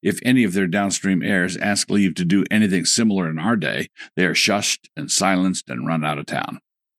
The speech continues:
But you still have to look like a Puritan, and so little applique applications are allowed.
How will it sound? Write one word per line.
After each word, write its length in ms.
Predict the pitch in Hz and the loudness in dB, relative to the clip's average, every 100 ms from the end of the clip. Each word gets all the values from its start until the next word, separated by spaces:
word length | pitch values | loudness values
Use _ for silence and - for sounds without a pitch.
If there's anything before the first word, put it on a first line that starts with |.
| _ - - | _ -20 -2
But 120 | 175 | 0
you 100 | 151 | 2
still 220 | 135 180 | 2 2
have 100 | 143 - | 0 0
to 80 | |
look 200 | 101 139 | 0 0
like 180 | 87 78 | 0 -4
a 60 | - | -4
Puritan, 440 | 82 71 - - | -4 -4 -2 -2
and 160 | 95 95 | 0 2
so 140 | 113 | 4
little 340 | 98 117 151 127 | 4 4 2 0
applique 540 | 98 - 90 98 87 | -2 -2 -4 0 0
applications 720 | 82 80 82 104 95 - 87 | -2 -6 -4 -2 -2 -2 -4
are 80 | 90 | -2
allowed. 400 | 104 117 - - | -2 -2 -4 -8